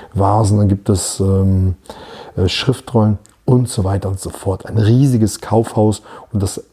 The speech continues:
meiste ist natürlich alles echte Ware und das sage ich jetzt mit einem Augenzwinkern. Und, ähm, ich wollte mir ein paar Schals kaufen und bin in ein Geschäft reingegangen und habe mir zwei, drei schöne Stücke rausgesucht. Und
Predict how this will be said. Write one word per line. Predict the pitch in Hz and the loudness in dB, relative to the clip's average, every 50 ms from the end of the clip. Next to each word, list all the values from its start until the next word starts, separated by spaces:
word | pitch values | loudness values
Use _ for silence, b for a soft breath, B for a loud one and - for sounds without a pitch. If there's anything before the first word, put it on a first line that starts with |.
| _ _ _ - | _ _ _ -4
meiste | 113 110 110 120 131 127 - - 127 | 0 2 2 2 2 0 0 0 0
ist | 113 104 110 104 - - | 0 0 0 -2 -2 -4
natürlich | 104 98 - - - 117 110 107 104 - - B B B B B | -4 -4 -2 0 0 2 2 2 0 0 -6 B B B B B
alles | - - 123 127 117 - - - _ - | 0 2 2 2 0 -2 -8 -12 _ -2
echte | - 131 - - - - 110 | -2 -2 -2 -2 -2 -2 0
Ware | 101 110 107 113 113 107 110 | 2 2 4 4 2 2 2
und | 107 | 2
das | 98 95 - | 0 0 0
sage | - 104 110 110 | 0 0 0 0
ich | 113 101 | 0 0
jetzt | 127 135 - - 113 | -2 -2 -2 -2 -6
mit | 104 98 | -4 -2
einem | 110 101 | -2 -2
Augenzwinkern. | - 107 107 113 117 107 - - - 107 104 104 107 101 98 B B B B B B B B | -2 0 0 0 0 -2 -4 -4 -2 -2 0 2 0 0 0 B B B B B B B B
Und, | B 110 107 101 - - | B 0 0 0 0 0
ähm, | 107 101 98 98 98 95 98 92 - | 0 2 2 2 2 0 0 -2 -4
ich | - 139 - - - | -4 -4 -2 0 0
wollte | 135 127 - 131 | 0 2 2 2
mir | 123 107 | 0 2
ein | 101 113 104 | 0 0 -2
paar | - - 110 101 92 | -2 -2 -2 -2 -2
Schals | - - - 101 104 110 107 - - | -4 -4 -2 -2 -2 -2 -4 -6 -4
kaufen | - 104 98 98 110 104 | -2 0 0 0 0 0
und | 95 98 92 | 0 2 2
bin | 110 113 | 2 2
in | 113 104 104 98 | 2 0 0 -2
ein | 95 98 | -2 -4
Geschäft | 87 90 - - 135 127 - - - | -4 -4 -4 -4 -4 -4 -4 -4 -4
reingegangen | 110 110 110 104 101 98 98 95 101 101 B B B B B B B B B | -2 0 0 0 2 0 0 0 0 -2 B B B B B B B B B
und | - 107 - - | -4 -4 -2 -2
habe | 110 107 113 | -2 -2 -2
mir | 104 101 101 98 92 92 90 B B B B B B | 0 2 2 2 2 2 -2 B B B B B B
zwei, | B - - - 110 107 110 | B -8 -4 0 0 0 0
drei | 101 101 101 98 98 95 - B B B B | 0 0 0 2 2 0 -2 B B B B
schöne | B - - - - 123 104 101 95 | B -14 -8 -4 -2 0 0 0 -2
Stücke | - - - 101 - 107 | -4 -8 -8 -4 -2 -2
rausgesucht. | 98 87 98 113 - - - - 82 - - - - - - - _ B B B B B B B B B B | 0 2 2 0 0 -2 -6 -8 -8 -10 -12 -18 -20 -20 -20 -20 _ B B B B B B B B B B
Und | - 120 120 113 - | 0 0 0 0 -2